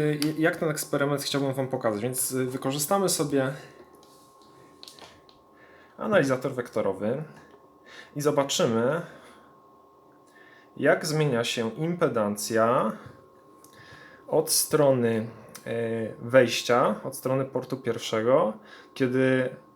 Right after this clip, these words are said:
będziemy mieli port trzeci zaterminowany właśnie takim obciążeniem rezystance-nym,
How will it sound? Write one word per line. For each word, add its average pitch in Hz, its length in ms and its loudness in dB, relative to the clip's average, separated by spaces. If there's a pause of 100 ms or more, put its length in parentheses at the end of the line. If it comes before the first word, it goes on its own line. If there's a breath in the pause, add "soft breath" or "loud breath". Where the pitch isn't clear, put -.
(100)
będziemy 139 320 0
mieli 139 160 0
port - 600 -2
trzeci 147 400 -2
zaterminowany 131 1000 0
właśnie 139 320 -6
takim 123 420 -4
obciążeniem 123 720 -4
rezystance-nym, 113 1160 0